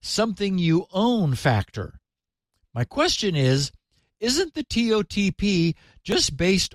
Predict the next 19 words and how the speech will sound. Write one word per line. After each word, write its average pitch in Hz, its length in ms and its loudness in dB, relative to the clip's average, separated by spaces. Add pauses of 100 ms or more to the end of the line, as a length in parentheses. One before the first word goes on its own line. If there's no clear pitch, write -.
on 160 380 2 (200)
a 165 180 4
lengthy 170 600 2
secret - 680 0 (440)
in 151 140 0
the 147 100 2
Q 170 300 0
R 190 160 2
code? 87 480 -2 (560)
So 196 260 2
in 165 140 2
my 269 240 2
mind, 131 580 2 (260)
it's - 260 -2
just 190 340 0
like 202 380 0 (280)
a - 80 2
second 196 480 0
password, 277 640 0